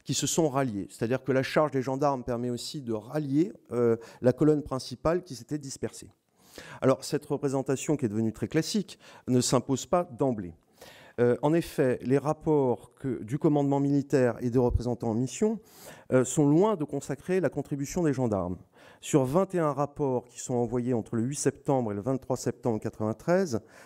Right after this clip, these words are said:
cinq font état de la sortie de Bergue, donc de, de cette action, et deux seulement mentionnent les gendarmes. L'un des deux rapports est d'ailleurs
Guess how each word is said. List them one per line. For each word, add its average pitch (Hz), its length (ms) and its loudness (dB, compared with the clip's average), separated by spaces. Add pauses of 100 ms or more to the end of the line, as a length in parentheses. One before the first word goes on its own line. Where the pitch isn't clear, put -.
(100)
cinq - 520 0
font 123 160 0
état 117 440 -2 (180)
de 107 80 -6
la 104 100 -2
sortie - 320 -8
de 135 60 -8
Bergue, 139 480 0 (180)
donc 101 140 -4 (160)
de, 92 420 -10
de 98 120 -8
cette - 260 -8
action, 196 460 -2 (400)
et 135 100 6
deux 165 240 4
seulement 147 560 2
mentionnent 151 640 0
les 135 140 2
gendarmes. 104 420 -2 (840)
L'un 147 180 6
des 143 140 0
deux 151 120 0
rapports 143 600 0
est 110 80 -10
d'ailleurs 123 420 2